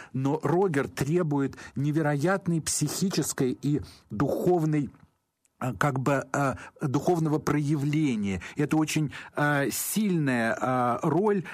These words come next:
а, которая, а, заставляет певца проживать, а, какой-то важнейший момент своей жизни на сцене. И если у него с точки зрения вокальной все было в порядке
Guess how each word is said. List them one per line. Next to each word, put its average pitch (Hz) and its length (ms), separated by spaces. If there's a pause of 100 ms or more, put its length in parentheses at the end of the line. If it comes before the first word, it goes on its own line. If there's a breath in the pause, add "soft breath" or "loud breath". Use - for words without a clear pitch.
(180 loud breath)
а, 135 240
которая, 160 540 (320 loud breath)
а, 139 320
заставляет 156 960
певца 185 720
проживать, 151 1000
а, 139 320
какой-то 151 420
важнейший 143 680
момент 151 500 (180 loud breath)
своей 170 440
жизни 160 420
на 123 160
сцене. 113 480
И 135 140
если 156 360
у 156 100
него 151 340 (200 loud breath)
с - 60
точки 147 300
зрения 139 360
вокальной 120 680 (160 loud breath)
все 151 160
было 135 200
в - 100
порядке 147 640